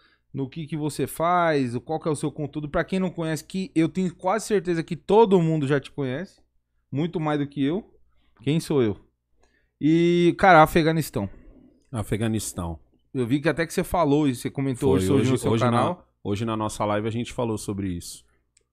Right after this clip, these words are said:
Speaker 1: Que porra
Speaker 2: Entendeu?
Speaker 1: é essa, velho?
Speaker 2: Ali é o seguinte, mano. Eu, e o que eu vou falar aqui veio do, do que eu falei na minha live. Agora me perdoa, cara, eu esqueci teu nome, mas eu acho que foi a
Speaker 1: Pazini.
Speaker 2: melhor análise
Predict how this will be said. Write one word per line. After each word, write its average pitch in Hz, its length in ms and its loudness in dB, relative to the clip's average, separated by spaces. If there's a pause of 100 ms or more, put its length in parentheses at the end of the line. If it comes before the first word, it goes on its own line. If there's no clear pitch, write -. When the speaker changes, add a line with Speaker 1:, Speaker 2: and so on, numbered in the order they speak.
(140)
Speaker 1:
Que 143 120 -10
porra 147 400 -6
Speaker 2:
Entendeu? 117 100 -4
Speaker 1:
é 135 80 -2
essa, 139 200 -10
velho? 92 180 -12 (280)
Speaker 2:
Ali 104 220 0
é 135 40 6
o 143 60 6
seguinte, 107 640 -4
mano. 85 440 -10
Eu, 107 680 0
e 117 60 2
o 120 80 4
que 123 100 -2
eu 123 60 2
vou 127 120 2
falar 135 320 4
aqui 151 520 -2
veio 117 360 0
do, 113 440 0 (260)
do 95 200 -8
que - 100 -4
eu 110 60 0
falei 107 300 0
na 104 100 0
minha 120 220 0
live. 123 480 -2 (1400)
Agora 110 340 2
me 131 120 4
perdoa, 120 460 2
cara, 113 200 -2
eu 110 40 0
esqueci 131 400 -4
teu 135 180 0
nome, 110 220 0
mas 110 200 0
eu 120 100 4
acho 123 180 2
que - 60 -4
foi 147 100 6
a 143 40 6
Speaker 1:
Pazini. 135 160 6
Speaker 2:
melhor 131 540 4
análise 131 840 0